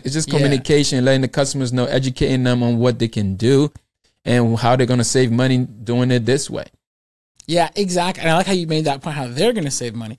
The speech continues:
Speaker 1: Yeah.
Speaker 2: 'Cause, like, when you can come from the angle that you're in their corner, like, "Hey, bro, I'm trying to help you save money."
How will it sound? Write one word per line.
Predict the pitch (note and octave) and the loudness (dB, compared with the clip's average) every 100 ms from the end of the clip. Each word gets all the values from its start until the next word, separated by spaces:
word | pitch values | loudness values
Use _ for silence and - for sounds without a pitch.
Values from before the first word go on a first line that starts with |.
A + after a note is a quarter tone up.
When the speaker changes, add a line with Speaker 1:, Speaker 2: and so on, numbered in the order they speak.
| - | -10
Speaker 1:
Yeah. | A#2 - | -10 -6
Speaker 2:
'Cause, | - F3 | -4 0
like, | E3+ D3 | -2 -2
when | E3+ F#3+ | -2 0
you | G3 C#4 | 0 -2
can | E4 E4+ | -4 -6
come | - F#3+ | -4 -4
from | G3 F3 | -4 -6
the | - | -6
angle | C#3 C#3+ D3 D3+ D3+ C3+ | -4 -4 -4 -4 -4 -6
that | C3+ B2+ - | -6 -6 -4
you're | D3+ | -4
in | E3+ D#3 C#3+ A2+ | -2 -2 -2 -4
their | B2 C#3+ | -6 -8
corner, | - F#3+ G3+ A3+ | -4 -4 -2 -2
like, | D3+ B2+ | -4 -2
"Hey, | G#3+ G#3+ | 0 2
bro, | F3+ | 0
I'm | D#3 F3+ | -2 -4
trying | A3+ G#3 | -6 -6
to | |
help | D#3 D3+ A2+ | -6 -8 -10
you | G#2+ B2+ B3+ | -12 -6 -4
save | C4 E3 C#3 | -2 -2 -2
money." | C3 A#2 A2 | -4 -6 -10